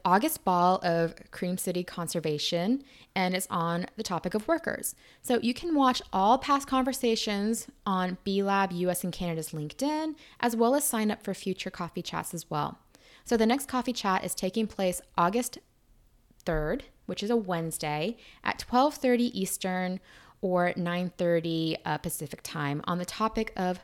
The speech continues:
customers. So go ahead, sign up. Link is in the show notes. Now, for those who are ready to take a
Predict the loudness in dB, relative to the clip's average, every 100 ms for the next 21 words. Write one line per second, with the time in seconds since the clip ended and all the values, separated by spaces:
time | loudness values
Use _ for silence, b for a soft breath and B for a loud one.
0 | -10 -8 -8 -4 -6 -4 -8 -12 b b
1 | -12 -6 0 0 2 2 2 -2 -4 -4
2 | -4 -2 -2 -2 -4 -6 -4 -2 0 0
3 | 0 -2 -4 -6 -8 -8 _ _ _ -20
4 | -20 _ _ _ _ _ _ _ B B
5 | B 6 8 8 8 8 6 4 4 4
6 | 2 4 6 4 0 -4 -4 -4